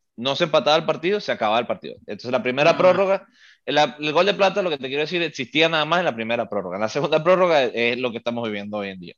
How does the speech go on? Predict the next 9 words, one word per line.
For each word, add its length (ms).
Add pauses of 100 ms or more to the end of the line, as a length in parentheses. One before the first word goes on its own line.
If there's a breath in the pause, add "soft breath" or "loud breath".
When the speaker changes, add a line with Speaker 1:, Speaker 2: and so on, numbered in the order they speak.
Speaker 1:
es 120
la 140
misma 320
cosa. 280 (1400 loud breath)
Por 120
eso 160
duró 240
tan 140
poquito. 400